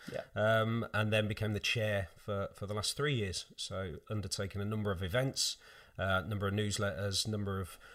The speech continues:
Speaker 2: research papers, and a lot of collaboration, um, across the industry. So yeah, some really good work with the sig.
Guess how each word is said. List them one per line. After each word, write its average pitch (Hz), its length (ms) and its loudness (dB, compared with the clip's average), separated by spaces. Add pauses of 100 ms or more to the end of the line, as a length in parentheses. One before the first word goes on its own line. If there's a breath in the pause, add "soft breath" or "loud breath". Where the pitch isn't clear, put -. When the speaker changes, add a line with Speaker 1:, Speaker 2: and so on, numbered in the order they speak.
(120)
Speaker 2:
research 110 540 0
papers, 101 500 0
and 104 80 0
a 104 60 2
lot 98 180 0
of - 60 -14
collaboration, 104 760 -2 (220)
um, 101 280 -2
across - 280 -4
the 123 80 0
industry. 113 420 0
So 98 140 -2
yeah, 117 180 2
some 107 200 -2
really 110 120 0
good 98 160 -6
work 95 200 -2 (200)
with - 120 -10
the - 40 -8
sig. - 280 -6